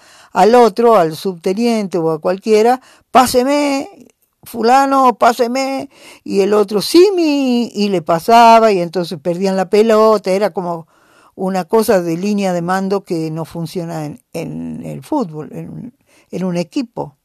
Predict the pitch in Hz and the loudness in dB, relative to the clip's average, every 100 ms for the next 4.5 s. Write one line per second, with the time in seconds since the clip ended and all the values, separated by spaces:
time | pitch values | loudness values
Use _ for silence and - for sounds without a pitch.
0 | _ _ _ _ _ _ _ _ _ _ | _ _ _ _ _ _ _ _ _ _
1 | _ _ _ _ 285 320 339 349 370 370 | _ _ _ _ 0 4 6 6 6 4
2 | 208 - 226 220 226 254 - 156 202 185 | 2 4 4 6 8 6 2 0 0 0
3 | 190 269 247 165 156 139 160 156 190 220 | 0 0 0 -2 -4 -4 -4 2 4 4
4 | 160 151 170 160 147 | 2 -4 -6 -6 -8